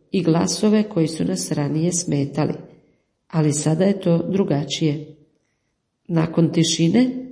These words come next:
pogled nije isti. Nema zamjeranja, nerviranja, izbjegavanja. Sve opravdavamo, razumijemo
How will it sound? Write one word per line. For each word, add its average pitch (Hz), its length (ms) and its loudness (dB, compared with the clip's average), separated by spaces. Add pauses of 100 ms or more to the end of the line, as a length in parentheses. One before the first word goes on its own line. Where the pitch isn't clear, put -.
(120)
pogled 170 360 2
nije 147 280 2
isti. 160 640 -2 (960)
Nema 170 380 2
zamjeranja, 196 800 4 (400)
nerviranja, 170 760 2 (640)
izbjegavanja. 151 840 -2 (1600)
Sve 285 380 2
opravdavamo, 185 1120 2
razumijemo 165 880 2